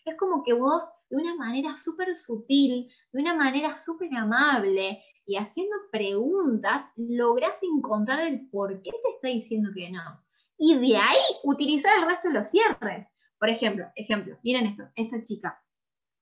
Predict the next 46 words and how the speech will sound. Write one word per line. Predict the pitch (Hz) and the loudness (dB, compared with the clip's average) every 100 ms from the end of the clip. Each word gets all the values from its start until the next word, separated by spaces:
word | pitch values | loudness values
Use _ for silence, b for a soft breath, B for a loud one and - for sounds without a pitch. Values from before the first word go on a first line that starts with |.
| _ | _
me | 233 247 | -2 0
dice, | 247 262 | 0 0
"No, | 285 311 | 2 2
que | 269 | 0
no, | 254 226 | -2 -2
que | 226 | -2
no | |
me | 247 | -2
interesa, | 240 226 262 285 247 | -2 2 2 2 -4
qué | 220 | -6
sé | 214 208 | -6 -4
yo, | 214 247 254 B B | 2 2 0 B B
que | - 214 | -2 2
me | 214 | 2
pareció | 190 202 277 277 | 2 -2 0 2
buena | 285 | 4
en | 285 | 2
un | 285 | 2
principio, | 277 277 - 370 | 0 0 2 2
pero | 247 | 2
después | 226 262 269 - | 0 2 2 0
sí | 240 240 | -2 -2
que | 220 202 | -2 -4
no." | 190 - - b - | -6 -12 -16 b -2
"Bárbaro, | 277 294 294 285 262 247 | 4 4 4 4 2 2
no | |
hay | 277 | 0
problema, | 269 220 233 233 | 2 2 2 0
no | 226 | 0
hay | 226 | -2
problema, | 233 190 185 208 214 190 | -2 -6 -2 -2 -2 -4
no | |
hay | 196 | -6
drama, | 190 185 175 | -8 -8 -14
qué | 190 | _
sé | - 208 | -14 -14
yo. | 190 b b b - | -14 b b b 0
Eh, | 269 262 254 254 247 - | 4 6 6 6 4 4
pero | 269 262 254 247 240 | 6 8 6 4 -2
tengo | 311 370 | -4 -4
una | 330 | -6
consulta, | - 208 202 202 - - 226 190 185 180 175 | -6 -6 -4 -6 -10 -2 0 0 -2 -4 -2
Lu. | 190 214 214 190 170 170 - _ - B B - | 2 4 4 4 2 -8 -18 _ -20 B B -12
¿Es | 359 - | -12 -6
por | 277 196 180 | -4 -4 -6
mí | 180 175 202 285 392 - | -8 -4 0 0 -2 -8